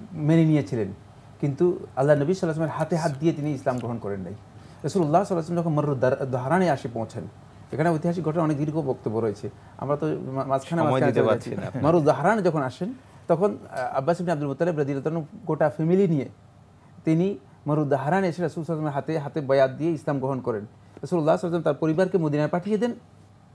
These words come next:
Speaker 1: এবং আব্বাস রাদিয়াল্লাহু তাআলা বলেন যে, "তুমি মক্কায় ফিরে যাও, তুমি মক্কায় ফিরে যাও।" মক্কায় ফিরে যাওয়ার পরে, আহ, আবু সুফিয়ান, আহ, রাদিয়াল্লাহু তাআলা আনহু তিনি আবু, আব্বাস ইবনে আব্দুল মুত্তালিব হাতে,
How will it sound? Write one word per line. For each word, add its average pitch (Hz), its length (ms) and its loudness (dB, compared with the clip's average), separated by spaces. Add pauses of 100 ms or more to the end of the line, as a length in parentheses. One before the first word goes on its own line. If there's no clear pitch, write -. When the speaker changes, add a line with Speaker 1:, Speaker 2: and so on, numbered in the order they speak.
(100)
Speaker 1:
এবং 160 220 -2
আব্বাস 139 320 0
রাদিয়াল্লাহু 143 340 -4
তাআলা 151 40 -2
বলেন 147 140 -4
যে, 143 60 -4
"তুমি 139 160 -4
মক্কায় 117 280 0
ফিরে 101 160 -6
যাও, 104 140 -10 (460)
তুমি 151 140 0
মক্কায় 135 320 0
ফিরে 107 140 -6
যাও।" 101 120 -10 (340)
মক্কায় 160 320 2
ফিরে 208 160 2
যাওয়ার 196 200 6
পরে, 190 260 0 (400)
আহ, 135 160 6
আবু 143 140 0
সুফিয়ান, 170 460 0
আহ, 127 400 -2
রাদিয়াল্লাহু 135 380 0
তাআলা 131 160 4
আনহু 135 120 -4
তিনি 135 240 -6 (200)
আবু, 127 220 -6
আব্বাস 131 280 -2
ইবনে 127 140 -2
আব্দুল 123 180 -4
মুত্তালিব 120 280 -4
হাতে, 127 220 -6